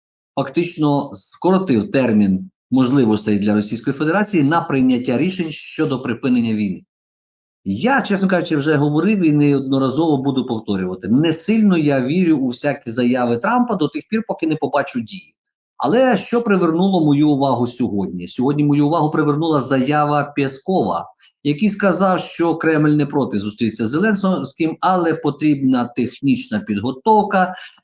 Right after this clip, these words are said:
експертів, фахівців і так далі щодо цієї зустрічі і того договору, який вже майже готовий, але ще,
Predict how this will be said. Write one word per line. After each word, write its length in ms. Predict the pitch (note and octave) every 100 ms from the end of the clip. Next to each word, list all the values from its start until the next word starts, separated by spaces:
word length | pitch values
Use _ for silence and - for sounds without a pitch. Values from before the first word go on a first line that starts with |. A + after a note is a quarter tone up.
| G#3+
експертів, 720 | A#3 A#3 - F#3 F3 E3+ D3+
фахівців 1080 | - D#3+ D#3 E3+ D3+ - A3 A#3 G#3+ F#3+ G3 _ _
і 160 | - F#3+
так 340 | - D#3+ C3+
далі 480 | D#3+ G#3+ G3 F#3 E3+
щодо 560 | D3+ - - E3 D#3+ D3
цієї 440 | - D3 C#3+ C3
зустрічі 840 | A#2+ D3+ A#3 - F#3+ F#3 - F#3 F#3
і 720 | D#3 D#3 D3 C#3 C3 A#2+ G#2+ G#2
того 260 | - C#3 A#2+
договору, 520 | G#2 - G#3+ G3 E3
який 280 | D3 - E3
вже 200 | B2+ D3+
майже 480 | C#3 F3+ D#3+ B2 C3
готовий, 520 | C3 D3 A#3+ A3 G3+
але 240 | F3+ D#3+ D3
ще, 400 | - D#3 C#3+